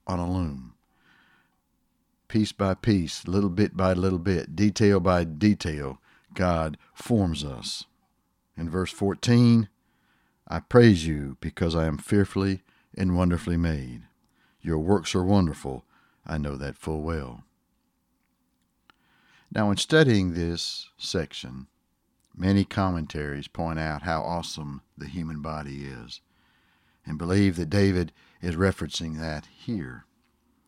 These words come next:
And I have no doubt that that's part of it. It's how wonderful all the systems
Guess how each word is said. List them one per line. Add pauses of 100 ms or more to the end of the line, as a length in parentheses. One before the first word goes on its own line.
(200)
And
I
have
no
doubt (220)
that
that's
part
of
it. (1700)
It's
how (240)
wonderful (440)
all
the
systems